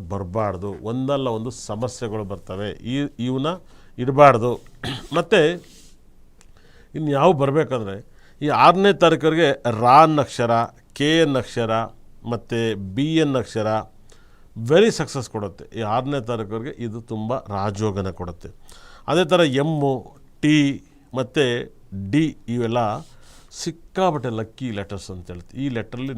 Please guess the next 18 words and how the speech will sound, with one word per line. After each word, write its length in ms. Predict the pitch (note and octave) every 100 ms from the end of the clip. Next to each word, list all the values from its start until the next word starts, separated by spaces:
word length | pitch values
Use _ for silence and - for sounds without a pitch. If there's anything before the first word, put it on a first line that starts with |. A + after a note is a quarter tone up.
| G2+
ನೇಮ್ 160 | G#2 G2+
ನಂಬರು, 260 | G2 G#2 A#2+ C3
ಸಂಸ್ಥೆ 360 | A2 A2 - G#2 G2+
ನಂಬರು, 280 | G2 G2 G#2 G2 G#2+
ಏರಿಯಾ, 300 | G2+ G2+ G#2+ E2+ G2
ಊರು, 240 | G#2+ G#2 A2 F#2
ಬ್ಯಾಂಕ್ 260 | G#2 A#2 G2
ಅಕೌಂಟ್ 260 | - A2 F#2
ನಂಬರ್ 260 | F#2+ G2 G#2+
ಎಲ್ಲ 120 | G#2+ D3+ - - - - - B2+
ಇದರಲ್ಲಿದ್ರೆ 420 | C#3 B2 A#2+ F3+ F3 - - - - - -
ಸಿಕ್ಕಾಪಟ್ಟೆ 500 | D#3+ - F3+ D3+ C3
ಲಕ್ 180 | A2+ - G2
ಬರುತ್ತೆ. 320 | F#2 - D2 - - - - C3
ಇವ್ರಿಗೇನಾರು 640 | C3+ B2 D3 D3+ A#2+ A2 - A#2+
ಅದಾದಮೇಲೆ 520 | E3 G3 F#3 F#3 E3 F3 - A#2+ B2+
ಎನ್ನು, 320 | C3+ B2+ B2 A#2+ G#2 G2+ G#2+ B2+
ಎಚ್ಚು 340 | B2 - C3